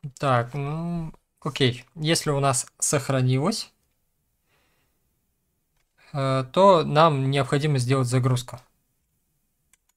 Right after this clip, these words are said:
Давайте напишем load game.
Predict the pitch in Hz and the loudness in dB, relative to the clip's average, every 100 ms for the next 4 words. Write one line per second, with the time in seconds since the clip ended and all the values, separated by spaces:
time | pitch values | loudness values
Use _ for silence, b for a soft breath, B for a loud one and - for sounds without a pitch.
0 | _ _ _ _ _ _ _ _ _ _ | _ _ _ _ _ _ _ _ _ _
1 | _ _ _ _ _ - 139 135 131 131 | _ _ _ _ _ -8 -4 -4 -4 -2
2 | 131 131 151 139 135 127 123 - _ - | -2 -2 -2 -2 0 0 -2 -6 _ -4
3 | 147 147 131 123 123 131 165 233 | 0 2 2 0 0 0 2 0